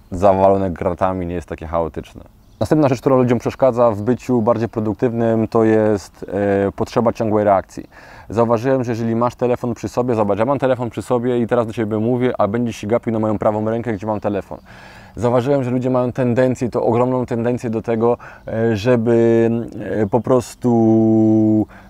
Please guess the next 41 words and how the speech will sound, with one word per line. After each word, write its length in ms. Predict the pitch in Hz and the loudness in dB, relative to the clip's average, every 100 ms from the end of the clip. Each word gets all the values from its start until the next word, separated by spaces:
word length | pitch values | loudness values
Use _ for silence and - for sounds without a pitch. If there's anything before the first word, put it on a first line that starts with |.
| - - | -20 -2
cały 200 | 143 135 | 2 4
czas 220 | 131 117 | 2 0
spoglądać, 640 | - - 117 127 123 117 - | -4 0 2 2 2 0 -2
kto 220 | - 135 | -4 0
napisał 340 | 127 127 123 | 0 -2 -4
na 80 | 123 | -2
Facebooku, 420 | 127 113 120 - | 0 0 0 -4
kto 160 | - 123 | -6 -4
zostawił 400 | 120 - 113 113 | -2 0 2 2
lajka, 480 | 117 120 - 117 113 | 2 2 2 2 0
sprawdzać 520 | - 120 113 113 117 | 0 2 2 0 -6
komentarze 580 | 123 117 110 117 110 113 | -6 -6 -2 -2 0 -2
i 60 | |
tak 200 | 101 104 | -6 -6
dalej. 400 | 101 98 90 71 - | 0 0 0 -6 -10
Ja 240 | 113 120 | -2 -2
w 60 | 120 | -2
ciągu 280 | 123 117 110 | -6 -6 -6
dnia 200 | 113 110 | -4 -2
mam 140 | 107 | 0
raczej 260 | 110 101 104 | -2 -4 -6
telefon 480 | 107 104 101 95 | -6 -4 -4 -4
wyłączony 680 | 87 120 127 123 127 127 143 - - - - - | -2 0 -2 -2 -4 -4 -8 -10 -20 -20 -20 -8
i 640 | 113 113 113 113 113 110 110 | 0 2 4 4 2 2 0
staram 320 | - 117 117 | 0 0 0
się 100 | 113 | -2
z 40 | |
tego 160 | 117 110 | -4 -2
telefonu 360 | 113 107 110 107 | 0 0 -2 -2
nie 120 | 104 | -2
korzystać. 540 | 101 107 131 127 117 | -2 -2 0 0 0
Jeżeli 200 | 101 107 | -2 -6
gdzieś 200 | 104 98 | -4 -4
w 80 | 95 | -4
ogóle 220 | 98 107 | 0 0
wyjeżdżam, 520 | 95 107 110 101 107 | 2 2 2 2 -2
to 100 | 101 | -2
telefon 380 | 92 101 98 101 | -2 0 0 -2
leży 220 | 101 92 | -2 -2
w 60 | 92 | -2
domu, 420 | 101 104 104 101 | 0 0 -2 -4